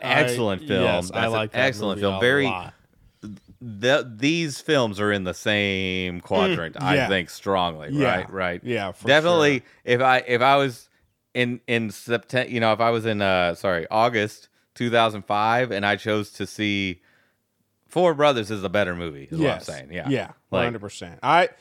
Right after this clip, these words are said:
Speaker 1: Four Brothers was in, uh, it's not anymore. I mean, there's been a lot of movies, but for a while, it was in my top ten movies, I would say. I
Speaker 2: That's a,
Speaker 1: was,
Speaker 2: that's a really good
Speaker 1: I
Speaker 2: movie,
Speaker 1: was,
Speaker 2: yeah.
Speaker 1: yeah, I was very much.
Speaker 2: Um,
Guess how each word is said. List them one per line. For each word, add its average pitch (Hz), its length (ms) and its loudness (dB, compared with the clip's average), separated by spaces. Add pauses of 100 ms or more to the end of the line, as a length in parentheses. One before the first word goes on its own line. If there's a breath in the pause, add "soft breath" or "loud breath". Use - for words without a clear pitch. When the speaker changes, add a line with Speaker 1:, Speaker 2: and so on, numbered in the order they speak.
(160 soft breath)
Speaker 1:
Four 190 180 2
Brothers 151 360 2
was 117 500 -2
in, 120 360 -6
uh, 110 200 -4
it's 135 160 -8
not 208 200 4
anymore. 127 460 0
I 117 60 -6
mean, 113 100 -8
there's 110 140 -10
been 107 100 -10
a 101 40 -10
lot 107 120 -4
of 113 60 -4
movies, 107 260 -8 (300 soft breath)
but 143 100 -2
for 147 140 0
a - 20 2
while, 123 180 2
it 151 40 0
was 370 160 -2
in 370 80 -2
my 135 140 -2
top - 340 -6
ten 95 180 -12
movies, 87 320 -12
I 82 100 -14
would 87 160 -16
say. 87 180 -14
I 85 40 -14
Speaker 2:
That's 143 180 0
a, 175 40 0
Speaker 1:
was, 123 80 -6
Speaker 2:
that's 127 180 0
a 156 80 0
really 110 240 2
good 117 180 -2
Speaker 1:
I 110 100 0
Speaker 2:
movie, 107 160 -2
Speaker 1:
was, 98 100 -8
Speaker 2:
yeah. 104 60 -4 (180)
Speaker 1:
yeah, - 40 -12
I 117 180 -6
was 113 240 -8
very 98 340 -6
much. 87 160 -10
Speaker 2:
Um, 85 540 -2